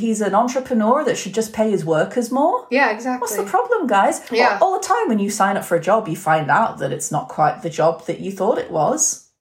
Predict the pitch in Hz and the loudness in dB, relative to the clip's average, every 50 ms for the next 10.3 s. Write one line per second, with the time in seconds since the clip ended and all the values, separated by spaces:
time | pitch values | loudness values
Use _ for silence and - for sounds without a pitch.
0 | _ _ _ _ 254 254 - - 254 233 226 254 254 - - 220 214 208 208 208 | _ _ _ _ -6 -4 -2 0 -2 0 0 0 -2 0 0 2 4 4 4 4
1 | 214 214 - - - - 208 262 359 370 - - - - - _ _ 233 233 220 | 2 0 -2 -8 -2 0 0 0 0 -2 -6 -8 -10 -10 -12 _ _ 2 2 2
2 | 190 - - - _ _ _ _ _ _ _ _ _ _ _ _ _ _ _ _ | 2 -2 -8 -16 _ _ _ _ _ _ _ _ _ _ _ _ _ _ _ _
3 | _ _ _ _ _ _ - 254 240 233 233 - 277 269 262 254 240 220 214 196 | _ _ _ _ _ _ 2 2 2 2 2 -2 -2 -2 -2 -4 0 0 2 2
4 | 190 185 185 180 175 - - 196 185 185 - - 185 180 180 175 170 170 - - | 2 0 -2 -4 -4 2 4 4 4 4 4 2 2 4 4 4 4 2 0 -2
5 | 185 180 - - 175 170 170 170 170 170 170 170 175 175 202 175 170 165 165 165 | 0 0 2 4 4 2 2 2 0 -2 -2 -2 -4 -4 -2 0 0 0 0 0
6 | 160 160 170 170 160 160 170 165 165 165 165 165 165 160 151 - - - 165 165 | -2 -2 0 0 0 0 2 2 0 0 0 0 -2 -2 -2 -2 -2 0 0 0
7 | 165 160 165 160 160 160 165 151 - - - - - - _ _ _ _ _ _ | 0 0 -2 -2 -2 -4 -4 -2 -2 -2 -4 -6 -8 -14 _ _ _ _ _ _
8 | _ _ _ _ _ 233 175 170 170 165 165 170 175 175 - - - 190 180 175 | _ _ _ _ _ 2 2 4 4 2 2 0 0 -4 -8 -10 -6 -4 -2 -2
9 | 170 160 156 156 156 156 156 - _ _ _ _ _ _ _ _ _ - 185 175 | 0 0 0 -2 -2 -4 -8 -14 _ _ _ _ _ _ _ _ _ -4 -2 -2
10 | 170 170 165 165 160 | -2 -2 -4 -6 -8